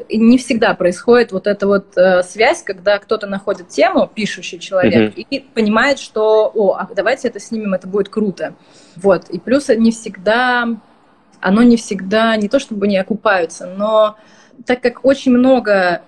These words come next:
Speaker 1: фотобанков, которые предоставляют контент, откуда можно всё это взять, уже готовое,
Speaker 2: Мгм.
Speaker 1: то, м, ну, к сожалению или к счастью, <laughs>
Speaker 2: Мгм.
Speaker 1: выбор встаёт всё-таки в сторону фотобанков.
Speaker 2: Ну, то есть, э, авторские истории интересны, но они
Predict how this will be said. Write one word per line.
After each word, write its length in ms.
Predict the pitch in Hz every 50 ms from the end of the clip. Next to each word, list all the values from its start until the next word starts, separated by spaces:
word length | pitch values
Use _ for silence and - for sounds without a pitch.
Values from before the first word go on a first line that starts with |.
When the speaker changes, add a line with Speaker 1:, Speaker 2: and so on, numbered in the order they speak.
| _
Speaker 1:
фотобанков, 720 | - 240 226 226 214 190 220 247 294 320 302 233 196 -
которые 400 | - - 180 - 214 202 202 190
предоставляют 640 | 185 - 190 185 185 - - 214 208 220 208 196 185
контент, 460 | - - 196 202 196 240 262 285 269 - -
откуда 520 | - - - 170 - _ - - 208 196
можно 300 | 196 196 196 196 190 190
всё 220 | 175 - - 190 180
это 160 | 180 180 180
взять, 360 | 175 185 202 190 175 175 -
уже 200 | 170 165 180 180
готовое, 520 | 175 185 185 - 196 185 - - 113 110 110
Speaker 2:
Мгм. 60 | - - - _ _ - - _ -
Speaker 1:
то, 460 | 208 220 233 240 233 226 214 196 175 - - -
м, 800 | 190 185 185 185 185 185 185 185 185 180 180 180 180 175 175 - - _ _ -
ну, 140 | 202 240 240
к 60 | -
сожалению 500 | - 226 196 202 220 247 277 262 214 175
или 60 | 135
к 40 | -
счастью, 460 | - - 208 226 - - - 208 202
<laughs> 340 | 180 - - - - - -
Speaker 2:
Мгм. 100 | 226 220
Speaker 1:
выбор 140 | 208 - -
встаёт 360 | - - - 180 185 196 196
всё-таки 420 | - - 196 185 - - - 185 170
в 60 | -
сторону 880 | - - - 180 185 185 180 175 175 175 175 170 175 170 170 170 170 165 -
фотобанков. 540 | 185 - - 185 180 175 160 160 - - - - _ _ _ _ _ _ _ _ _ _ _ _ _ _ _ _ _ -
Speaker 2:
Ну, 140 | 135 123
то 80 | 117 143
есть, 340 | 135 120 - - - - -
э, 260 | 120 113 110 110 107 -
авторские 480 | - 135 131 - 123 - - - 135
истории 320 | 127 - - 131 120 127 123
интересны, 480 | 120 117 - 131 165 196 196 - 127
но 140 | 107 107 113
они 300 | 113 120 143 175 165 -